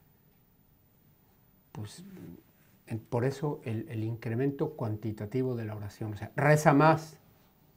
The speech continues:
porque si no el propósito es bla, bla, bla, ¿no? No es solo por más minutos,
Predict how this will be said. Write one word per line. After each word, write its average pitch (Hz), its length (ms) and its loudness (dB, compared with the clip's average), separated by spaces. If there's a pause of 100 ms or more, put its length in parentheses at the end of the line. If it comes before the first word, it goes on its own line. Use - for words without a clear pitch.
(200)
porque 110 220 -6
si 104 80 -2
no 120 80 0
el 139 100 0
propósito 131 600 0
es - 300 -8 (920)
bla, 123 300 0
bla, 113 140 -2
bla, 107 260 -6 (160)
¿no? 139 180 -10 (320)
No 117 180 0
es 123 60 -4
solo 127 300 0
por 107 140 -4
más 123 200 0
minutos, - 680 -2